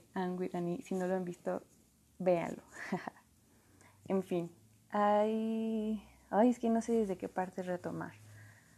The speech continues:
Sí, ya sé.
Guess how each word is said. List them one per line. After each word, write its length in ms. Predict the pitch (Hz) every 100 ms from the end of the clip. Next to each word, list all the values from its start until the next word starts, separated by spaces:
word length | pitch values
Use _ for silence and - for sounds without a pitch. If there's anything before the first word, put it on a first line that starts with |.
| - - - _ _ - _ _ _ _ _ _ -
Sí, 180 | 196 - - _ - - - _ -
ya 180 | - -
sé. 200 | - -